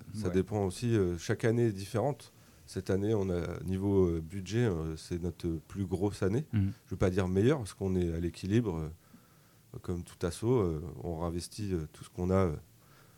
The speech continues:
Speaker 1: dans les projets qu'on mène et dans du matériel. Mais cette année, des subventions et un développement du studio pour, euh, ach-, acheter du matériel. Euh, je sais que le studio, euh,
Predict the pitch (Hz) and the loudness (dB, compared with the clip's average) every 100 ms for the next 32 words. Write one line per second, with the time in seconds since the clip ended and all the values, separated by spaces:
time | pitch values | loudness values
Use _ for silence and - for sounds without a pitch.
0 | - 101 98 92 - 98 98 95 90 98 | -6 2 4 4 0 -2 0 0 2 4
1 | 135 98 - - - - - - - 98 | 4 -2 -14 -20 -20 -20 -20 -16 -4 -2
2 | 90 82 90 87 - 85 113 127 - 92 | 0 -2 -2 -2 0 4 4 4 -4 -2
3 | 92 - - 95 107 117 - - - - | -2 -2 -2 2 4 4 2 -8 -20 -6
4 | 101 - 101 107 107 127 131 110 95 101 | -4 -4 0 0 2 2 6 8 6 4
5 | 98 104 110 107 92 - 104 92 113 127 | 2 0 0 -4 -4 -8 -6 2 4 4
6 | - - - - - - - - 92 - | -4 -20 -20 -20 -20 -20 -20 -20 -20 -6
7 | 95 85 80 80 76 78 78 - - - | -4 -2 -2 -6 -8 -10 -14 -20 -20 -20
8 | - - - - - - - - - - | -20 -20 -20 -20 -20 -20 -20 -20 -16 -8
9 | 95 - 95 - 90 90 90 98 101 110 | -6 -4 -6 -4 -2 2 2 4 8 10
10 | 113 117 104 92 92 92 90 - - - | 12 10 6 4 4 2 0 -4 -10 -6
11 | 90 - 85 90 98 92 80 78 | -8 -8 -6 0 2 2 0 -4